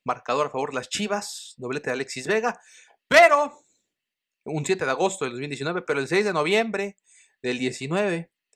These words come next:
también el partido correspondiente a la Copa, Santos Laguna le ganó dos por cero, y de hecho,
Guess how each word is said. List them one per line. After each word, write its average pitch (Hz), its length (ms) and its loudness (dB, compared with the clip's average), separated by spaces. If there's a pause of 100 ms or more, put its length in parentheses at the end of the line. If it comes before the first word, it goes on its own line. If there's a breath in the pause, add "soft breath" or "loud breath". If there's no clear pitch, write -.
(540)
también 143 280 -4
el 151 60 -6
partido 147 300 -2
correspondiente 135 440 -6
a 123 80 0
la - 80 -12
Copa, - 480 -4 (1080 soft breath)
Santos 202 260 -4
Laguna 202 180 -4
le 165 80 0
ganó 170 180 -2
dos 214 160 2
por 165 140 2
cero, 277 280 4
y 208 100 0
de 294 120 4
hecho, 311 420 -4